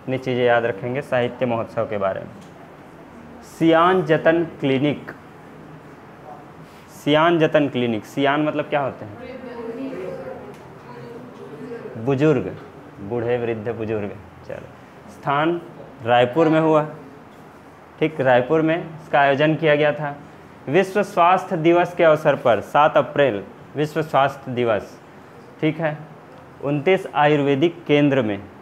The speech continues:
यह आयोजन किया गया था, सियान जतन। इसमें free checkup हुआ था,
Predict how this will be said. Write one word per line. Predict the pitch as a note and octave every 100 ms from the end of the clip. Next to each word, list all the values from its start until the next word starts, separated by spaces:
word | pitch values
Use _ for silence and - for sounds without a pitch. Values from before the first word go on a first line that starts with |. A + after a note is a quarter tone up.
| - - - - C#3
यह | D#3 -
आयोजन | C3+ C3 B2+ C#3+
किया | C3 C3+ A#2+
गया | A2 G#2
था, | A2 G2 -
सियान | - D3 C#3 D3+ D3
जतन। | B2 B2+ A2+ G#2
इसमें | C#3+ - E3 F3
free | E3+ F3 G3+
checkup | G3+ D#3+ D3+ -
हुआ | A#2 G#2
था, | - G2